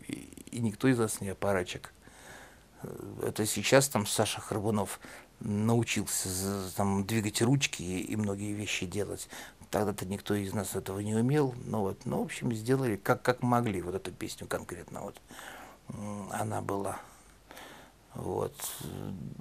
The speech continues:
Примерно такая же история в «Праве на рок» произошла. Там тоже два больших барабана у меня есть. Вот. Но их почти не слышно.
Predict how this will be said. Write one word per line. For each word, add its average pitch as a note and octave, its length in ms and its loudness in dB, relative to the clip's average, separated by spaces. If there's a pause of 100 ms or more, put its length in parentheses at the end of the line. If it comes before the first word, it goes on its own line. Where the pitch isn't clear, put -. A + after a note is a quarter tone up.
(120)
Примерно F#3+ 360 12
такая F3+ 260 12
же D#3 100 12
история C#3+ 360 10
в - 120 -4
«Праве C3+ 300 12
на G#2+ 180 6
рок» G#2+ 200 4
произошла. G2+ 540 -4
Там E3 220 4
тоже A2+ 240 4
два G#2 400 4
больших G2 400 -2
барабана F#2 580 -2
у F2 40 -6
меня F2 320 -10
есть. - 360 -10 (800)
Вот. G2 420 -2
Но C#3+ 220 2
их C#3+ 140 4
почти G#2+ 400 0
не G#2 100 0
слышно. F#2+ 540 -2